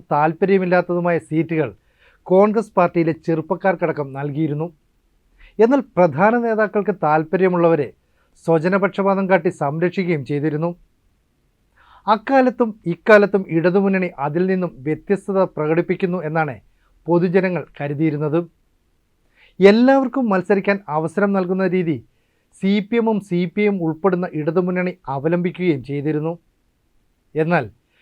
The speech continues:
ഇപ്പോൾ ലോക്സഭാ സ്ഥാനാർത്ഥികളുടെ പട്ടിക പുറത്തിറങ്ങിയപ്പോൾ ഇത് എൽ ഡി എഫ് തന്നെയാണോ എന്ന് ആർക്കെങ്കിലും തോന്നിയാൽ അവരെ തെറ്റു പറയാനും സാധിക്കില്ല. യുവജനങ്ങളാണ് ഇത്തവണ തെരഞ്ഞെടുപ്പ് ഗോതയിലേക്ക് ഇറങ്ങുന്നതെന്ന്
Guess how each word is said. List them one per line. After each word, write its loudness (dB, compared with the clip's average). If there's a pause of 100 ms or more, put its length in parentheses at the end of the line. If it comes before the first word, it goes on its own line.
(200)
ഇപ്പോൾ 2
ലോക്സഭാ 0
സ്ഥാനാർത്ഥികളുടെ 0
പട്ടിക -2
പുറത്തിറങ്ങിയപ്പോൾ -2 (720)
ഇത് 2 (220)
എൽ 4
ഡി 2
എഫ് -2
തന്നെയാണോ 0
എന്ന് -2 (120)
ആർക്കെങ്കിലും 0
തോന്നിയാൽ 0 (260)
അവരെ 0
തെറ്റു -4
പറയാനും -4 (220)
സാധിക്കില്ല. -8 (1600)
യുവജനങ്ങളാണ് 2 (100)
ഇത്തവണ 0 (140)
തെരഞ്ഞെടുപ്പ് 0
ഗോതയിലേക്ക് 2
ഇറങ്ങുന്നതെന്ന് 0